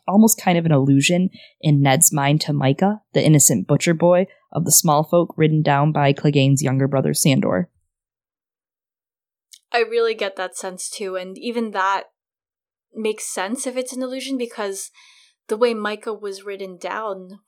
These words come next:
Speaker 2: was definitely another manifestation of that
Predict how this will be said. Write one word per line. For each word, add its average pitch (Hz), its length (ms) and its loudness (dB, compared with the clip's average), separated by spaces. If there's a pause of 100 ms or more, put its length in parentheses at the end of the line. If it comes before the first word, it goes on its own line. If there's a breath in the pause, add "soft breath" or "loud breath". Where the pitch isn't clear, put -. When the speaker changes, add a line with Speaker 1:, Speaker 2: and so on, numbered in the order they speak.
(160)
Speaker 2:
was 190 140 -16
definitely 190 760 -10
another 180 880 -6 (180)
manifestation 190 1000 -10
of 180 280 -8
that 170 240 -8